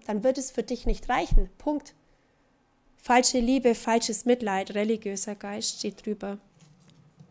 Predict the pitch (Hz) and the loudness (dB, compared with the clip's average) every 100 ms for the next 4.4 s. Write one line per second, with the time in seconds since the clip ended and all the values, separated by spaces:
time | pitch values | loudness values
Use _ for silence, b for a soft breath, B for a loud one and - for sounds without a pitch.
0 | - 220 214 - 240 - - 262 262 254 | -6 0 2 2 0 -6 -2 4 6 6
1 | 240 - 247 240 - 262 - 262 - 277 | 4 2 2 2 0 -2 -2 -4 -2 0
2 | 262 - - 214 294 269 - - - - | 0 -2 -6 -4 0 0 -2 -16 -18 -2
3 | 269 262 247 247 233 226 240 233 - 247 | 2 4 2 4 4 4 2 0 0 2
4 | 285 277 277 | 2 2 -4